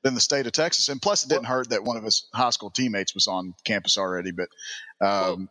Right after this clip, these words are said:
Speaker 1: he, he'll
Speaker 2: well,
Speaker 1: make some things interesting, and he's not slow either.
Speaker 2: Well, let's be honest. Um,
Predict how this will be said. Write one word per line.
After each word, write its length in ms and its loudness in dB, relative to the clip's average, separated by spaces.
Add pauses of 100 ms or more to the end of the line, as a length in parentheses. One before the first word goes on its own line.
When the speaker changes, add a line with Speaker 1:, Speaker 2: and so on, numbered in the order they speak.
Speaker 1:
he, 240 2
he'll 180 -2
Speaker 2:
well, 80 4
Speaker 1:
make 120 0
some 160 -2
things 240 0 (100)
interesting, 540 -4
and 100 4
he's 140 2
not 180 2
slow 340 0
either. 300 -4 (960)
Speaker 2:
Well, 120 4
let's 180 0
be 180 0
honest. 440 -2
Um, 300 0